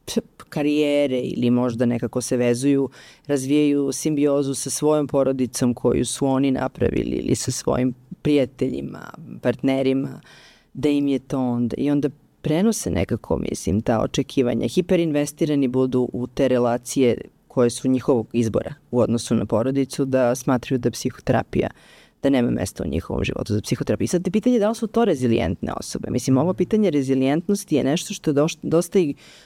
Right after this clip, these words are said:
kulturološki uslovljeno. A, kod nas bi smatrali, os-, se smatrao rezilijentnim neko ko ne ide na psihoterapiju. Ja bih rekla da su rezilijentni oni koji idu.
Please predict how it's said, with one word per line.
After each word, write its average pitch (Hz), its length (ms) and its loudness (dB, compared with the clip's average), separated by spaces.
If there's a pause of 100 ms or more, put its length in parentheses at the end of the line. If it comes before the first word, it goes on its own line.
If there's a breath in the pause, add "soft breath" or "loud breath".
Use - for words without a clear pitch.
(140 loud breath)
kulturološki 151 680 0
uslovljeno. 127 600 0 (680 loud breath)
A, 123 320 0
kod 135 220 0
nas 143 340 2
bi 147 120 0
smatrali, 151 840 0
os-, 135 420 0
se - 180 -4
smatrao 147 420 0
rezilijentnim 135 680 0
neko 139 280 0
ko - 100 0
ne 135 120 4
ide 113 100 2
na 117 120 0
psihoterapiju. - 640 -6
Ja 117 160 4
bih 117 140 0
rekla 113 340 0
da 117 160 -2
su - 140 -6
rezilijentni 117 560 2
oni 117 140 -2
koji 110 220 0
idu. - 300 -4